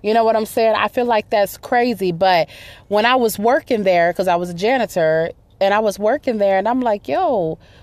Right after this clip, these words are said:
where's all these Hispanics coming from?" And they said the reason why we're flying them here, they don't have to have a green card. Um, when they come over, they can work on them while they're here, but they're allowed to stay in the U S for a year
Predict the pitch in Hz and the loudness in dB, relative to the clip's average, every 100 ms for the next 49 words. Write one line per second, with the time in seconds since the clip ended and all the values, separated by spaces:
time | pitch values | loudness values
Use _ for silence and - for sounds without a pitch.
0 | - - 202 254 320 - 285 277 262 240 | -20 -20 -6 -2 -2 -2 -2 0 -2 -2
1 | 247 - - 285 277 - 226 196 - 196 | -4 -2 -2 -2 -4 -6 -4 -4 -2 -2
2 | 190 185 185 196 220 202 180 175 196 208 | -2 -2 -4 -2 -2 0 0 -2 -4 -2
3 | 202 190 180 165 165 - - 185 202 190 | -2 -2 0 0 0 -6 -10 0 0 0
4 | - 190 190 190 180 185 185 175 170 - | -2 0 0 0 -2 0 2 0 -2 -8
5 | - - - 269 302 226 160 170 226 226 | -20 -20 -6 -2 2 2 2 2 0 0
6 | 214 196 185 170 170 185 208 196 208 202 | -2 -4 -4 -4 -2 -2 -2 -4 -2 0
7 | 202 190 185 - - - 185 180 170 175 | 2 0 -2 -10 -10 -2 0 2 2 -2
8 | - 190 185 175 214 208 196 190 185 185 | -2 -2 0 -2 -2 0 0 0 0 -2
9 | 180 170 185 202 190 180 175 170 160 170 | 0 0 0 0 0 0 0 0 -2 -2
10 | 254 254 240 240 - _ _ _ - _ | 0 0 0 -2 -6 _ _ _ -20 _
11 | - 185 185 190 175 175 196 175 196 190 | -8 -2 0 2 4 4 2 0 0 0
12 | 175 175 208 214 208 185 165 - - - | 0 -2 -2 0 2 2 0 -4 -14 -20
13 | - - 190 160 165 170 247 208 131 | -10 0 2 2 0 0 -2 0 -2